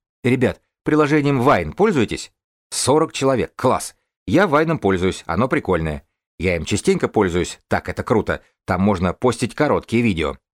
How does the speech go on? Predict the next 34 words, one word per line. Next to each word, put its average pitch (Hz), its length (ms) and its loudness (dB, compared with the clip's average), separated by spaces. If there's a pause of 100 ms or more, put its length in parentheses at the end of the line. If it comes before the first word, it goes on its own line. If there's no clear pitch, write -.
(220)
Прочитал 127 420 0
про 131 160 -2
парня, 127 400 2
который 123 380 0
запостил 123 460 0
шестисекундное 131 760 0
видео, 82 360 0 (200)
как 147 200 -2
расстается 120 500 0
с 101 60 0
девушкой. 82 520 -2 (420)
Он-то 127 360 0
с - 40 -6
собой 107 280 2
гордился, 92 540 0
пока 90 280 -2
девушка 90 320 -2
не 95 80 2
сказала: 82 440 -4 (360)
«У - 80 -2
тебя 139 200 2
не 156 100 0
только 170 300 0
видео 95 260 2
шесть 98 240 -2
секунд 98 300 0
длились». 87 400 -2 (680)
Дамы, 80 540 -2 (260)
а 80 100 -2
вот 110 220 2
новости, 101 420 0
которые 90 360 0
вы 85 80 2
оцените. 71 500 -6